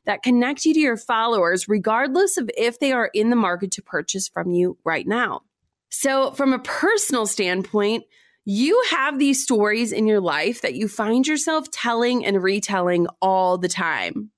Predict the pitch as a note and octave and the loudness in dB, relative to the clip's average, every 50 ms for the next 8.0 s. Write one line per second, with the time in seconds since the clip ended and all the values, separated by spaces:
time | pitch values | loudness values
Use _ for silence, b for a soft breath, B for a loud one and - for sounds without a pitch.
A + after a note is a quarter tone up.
0 | _ - G#3 A3+ C4 D4+ D4 D4+ B B B B B B B A#3+ A3+ G3+ B3 B3+ | _ -4 -2 0 0 0 -2 -4 B B B B B B B -4 -2 0 0 0
1 | C4 C#4 B3+ C4+ - A3+ A#3 A3+ A3+ G#3 G#3+ G#3 - - C4+ C4+ C4+ D4+ - - | 0 0 0 -2 -2 0 0 0 0 -2 -2 -4 -4 -2 -2 -2 0 -2 -2 -4
2 | E4 - - - A3+ G#3+ G#3 G#3 G#3 G#3 A3+ G3+ F#3+ - - - A3+ G#3+ G3+ G3 | -4 -4 -4 -4 -2 -2 -2 -2 0 0 0 0 0 -2 -4 -2 0 2 2 2
3 | G3 G3 F#3+ G3 G3 G3+ F#3+ E3+ - E3+ E3+ E3 B B B B - G#3 - - | 2 2 2 2 2 2 2 2 0 0 0 0 B B B B -4 -4 -2 0
4 | D4 D4 D4 D4+ C4 C#4 B3 A#3+ A#3 A3+ A#3 A#3+ A3 G#3 G3 E3 - - - - | 0 2 2 2 0 0 -2 -2 -2 0 0 0 0 -2 -4 -4 -4 -4 -4 -4
5 | - G3+ F#3 F#3 F#3+ G3 F#3+ F#3+ F#3 - F#3 F3+ - F#3+ F#3+ F#3 F#3 G3 G3 - | -2 -2 0 0 0 2 2 0 2 0 -2 0 2 2 0 2 0 0 -2 0
6 | C4+ C4+ C4+ C#4+ C4 A#3+ G3 G#3 G3+ - - - A#3+ A#3+ A#3 A3+ G3 G3+ A3 G#3 | 0 0 2 2 0 0 -2 -4 -6 -6 -4 -2 0 2 2 2 0 0 0 0
7 | - - F3+ F#3 F3 E3+ - - F#3 F3 - G3 G3 F#3+ F#3+ F#3+ F#3+ F#3 F#3+ | 0 -2 -2 -4 -4 -4 -6 -10 -10 -4 0 2 2 4 4 2 2 0 -2